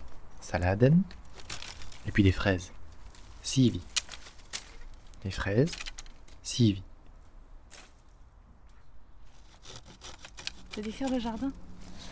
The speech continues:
Speaker 2: Euh, il y a plein d'arbres fruitiers. On a fait la base d'un potager. On a commencé à planter. Il y a quelques plantes aromatiques. Euh,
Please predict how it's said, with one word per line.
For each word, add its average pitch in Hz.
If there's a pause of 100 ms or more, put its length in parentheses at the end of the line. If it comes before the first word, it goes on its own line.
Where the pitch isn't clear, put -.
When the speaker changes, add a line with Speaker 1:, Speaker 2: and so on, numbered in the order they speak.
(400)
Speaker 2:
Euh, 180
il 170
y 165
a 170 (140)
plein 294
d'arbres 254
fruitiers. - (1700)
On 214
a 202 (580)
fait -
la 202
base 208
d'un 262
potager. 247 (840)
On 196
a 185
commencé 175
à 170
planter. - (800)
Il 170
y 165
a 160
quelques 202
plantes 185
aromatiques. - (1080)
Euh, 214